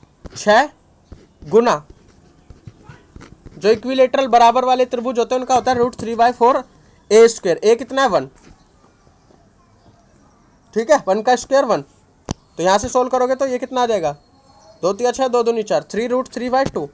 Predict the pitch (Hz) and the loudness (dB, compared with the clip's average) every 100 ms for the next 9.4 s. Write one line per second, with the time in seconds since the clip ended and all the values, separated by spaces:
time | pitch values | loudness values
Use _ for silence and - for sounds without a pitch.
0 | - - _ _ _ 165 175 214 240 254 | -18 -20 _ _ _ 0 0 2 2 2
1 | 247 247 247 - 233 220 226 190 147 226 | -2 -4 -4 -6 -6 0 0 -2 -6 -4
2 | 247 - 196 240 269 254 254 285 _ - | -4 -2 -2 0 0 0 -2 -6 _ -18
3 | - - _ _ _ - 233 262 254 277 | -18 -18 _ _ _ -2 0 0 0 2
4 | 285 269 240 269 294 254 254 226 156 - | 2 2 2 2 0 0 0 0 -4 -12
5 | _ - - - _ - 190 240 254 240 | _ -18 -18 -18 _ 0 4 6 4 2
6 | - 170 143 160 160 220 240 240 262 254 | -4 -8 -8 -4 0 0 -2 -4 -2 0
7 | 240 254 262 262 269 - 269 - 175 _ | 0 0 -2 -4 -6 -6 -8 -8 -10 _
8 | _ _ _ _ _ _ - _ - - | _ _ _ _ _ _ -20 _ -20 -20
9 | - 202 202 | -12 -4 -2